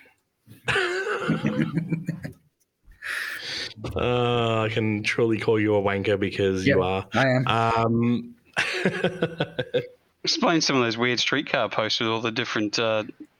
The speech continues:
Speaker 3: um, what do you call them, pages in the, in the screenshots.
Speaker 1: Ah, yeah. No, well, I'll never live that one down. I was even gonna start thinking about doing one recently. I was like, "Do you know what? I can't be bothered with the back chat now." So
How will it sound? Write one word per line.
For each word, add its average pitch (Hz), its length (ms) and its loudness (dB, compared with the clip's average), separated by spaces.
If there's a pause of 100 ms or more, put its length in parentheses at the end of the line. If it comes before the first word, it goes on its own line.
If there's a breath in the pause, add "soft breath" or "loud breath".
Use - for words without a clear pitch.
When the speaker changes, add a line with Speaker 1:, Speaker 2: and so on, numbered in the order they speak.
Speaker 3:
um, 107 600 -2 (960 loud breath)
what - 100 -4
do 120 60 0
you 110 40 -6
call 127 100 2
them, 110 100 2
pages 131 560 0
in 117 100 2
the, 107 260 0
in 120 60 0
the 113 80 2
screenshots. 131 640 0 (880 loud breath)
Speaker 1:
Ah, 117 960 0 (200)
yeah. - 280 -6 (100)
No, 113 160 -2
well, 143 120 4
I'll 151 60 4
never 151 200 4
live 120 180 2
that 123 180 0
one 107 160 0
down. 107 320 0 (260 loud breath)
I 143 40 2
was 175 160 4
even 254 180 6
gonna 143 280 2
start 147 320 2
thinking 156 180 2
about 131 200 2
doing 135 180 2
one 131 120 2
recently. 143 220 0
I 104 40 0
was - 60 -6
like, 110 160 -4
"Do 165 80 0
you 170 60 2
know 151 80 4
what? 113 140 0
I 123 100 -2
can't 170 480 0
be 160 80 4
bothered 147 420 2
with 139 140 0
the 139 80 -2
back 135 240 0
chat 117 180 -4
now." 107 200 -6
So 110 220 -2